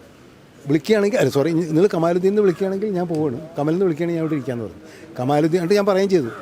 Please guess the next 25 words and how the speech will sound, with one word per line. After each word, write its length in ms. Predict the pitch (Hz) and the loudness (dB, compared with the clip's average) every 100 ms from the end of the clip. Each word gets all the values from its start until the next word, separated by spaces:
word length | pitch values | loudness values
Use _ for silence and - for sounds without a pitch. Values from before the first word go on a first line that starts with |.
| - - - - | -16 -18 -18 -10
ഞാൻ 80 | 135 156 | -4 0
പറഞ്ഞു, 160 | 170 - | 0 0
"കമാലുദ്ദീൻ 440 | 151 160 165 175 | 2 2 2 2
എന്നുള്ള 200 | 190 196 196 | 4 4 4
പേരിൽ 220 | 175 165 185 | 2 2 2
അഭിമാനിക്കുന്ന 440 | 156 160 160 175 185 | 4 4 2 2 2
ഒരാൾ 120 | 180 | 2
തന്നെയാണ് 240 | 180 185 180 143 | 2 2 2 0
ഞാൻ. 100 | 101 - - - | -4 -14 -16 -4
എൻ്റെ 120 | 135 165 | 0 2
പാസ്പോർട്ടും 440 | 170 - 165 175 170 156 | 2 2 2 2 -2 0
എൻ്റെ 140 | 170 170 | 2 4
ആധാർ 180 | 170 165 | 2 2
കാർഡും 180 | 175 185 | 2 2
എല്ലാം 160 | 170 185 | 2 0
കമാലുദ്ദീൻ 360 | 175 165 160 170 | 0 0 0 0
എന്നുള്ള 180 | 175 165 | 2 2
പേരിലാണ്. 260 | 156 151 151 | 2 2 0
എൻ്റെ, 120 | 151 170 - - - - - | 0 -2 -6 -18 -20 -18 -10
ഏഹ്, 120 | 175 175 | -8 -2
കാരണന്മാർ 360 | 165 156 165 175 175 | 0 0 0 0 0
എനിക്കിട്ട, 220 | 160 180 | 0 0
ഏഹ്, 540 | 190 139 - 165 165 139 | 0 -4 -10 -10 -10 0
സ്കൂളിലൊക്കെ 320 | 185 190 | 2 4
ഇട്ട 80 | 185 | 2